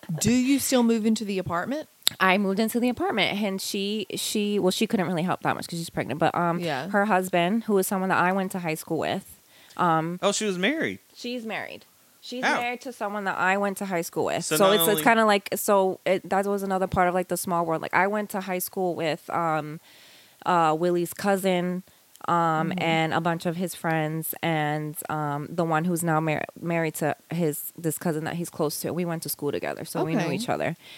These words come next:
Speaker 2: And so ended up when we went to Florida, like, I'm like, "Oh my God," like, you know, "You're married
Speaker 1: Yeah.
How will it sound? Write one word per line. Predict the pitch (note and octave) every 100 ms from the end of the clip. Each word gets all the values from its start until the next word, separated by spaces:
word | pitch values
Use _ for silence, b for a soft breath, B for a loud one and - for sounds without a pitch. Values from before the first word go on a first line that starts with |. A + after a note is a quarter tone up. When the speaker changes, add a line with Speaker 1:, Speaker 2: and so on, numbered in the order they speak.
| B
Speaker 2:
And | - D#3 D#3
so | E3 D#3+
ended | D#3+ D#3+
up | D#3
when | D#3+ D3+ -
we | E3+
went | D#3+ D3+
to | D3+
Florida, | G3 G3+ F#3 D#3+
like, | D3+ D3 D3+ - b b
I'm | F3
like, | G3
"Oh | B3
my | D4+
God," | F4 G4 F#4 A3+
like, | F3+ F3 A#3+
you |
know, | F#3 D#3+ - - _ b b b b b _ -
"You're | G3
married | G#3 G#3 G#3+
Speaker 1:
Yeah. | B3+ B3+ G3+ F#3 F3+